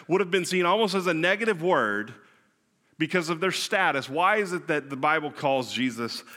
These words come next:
our shepherd? Now, there's a lot of passages that we could look at this morning, but I wanna take you to three. I wanna look at three separate passages this morning that talk about Jesus as the shepherd. But here's what's really cool about it, is that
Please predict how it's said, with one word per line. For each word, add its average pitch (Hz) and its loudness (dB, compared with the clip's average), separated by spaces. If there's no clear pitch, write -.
our 127 2
shepherd? 131 -2
Now, 135 2
there's 139 0
a 143 2
lot 180 4
of - -12
passages 165 0
that 170 -2
we 165 0
could 165 -4
look 135 -2
at 135 0
this 127 -10
morning, 139 0
but 135 0
I 151 4
wanna 190 0
take 156 -4
you 151 -6
to 139 -2
three. 92 -6
I 143 2
wanna 170 4
look 175 2
at 139 -4
three 190 0
separate 214 -2
passages 139 -2
this 123 -4
morning 120 -2
that 160 0
talk 233 0
about 185 2
Jesus 170 0
as 156 2
the 143 -4
shepherd. 135 0
But 123 -2
here's 175 2
what's 175 -8
really 151 0
cool 151 -2
about 120 2
it, 101 -4
is 113 -4
that 127 0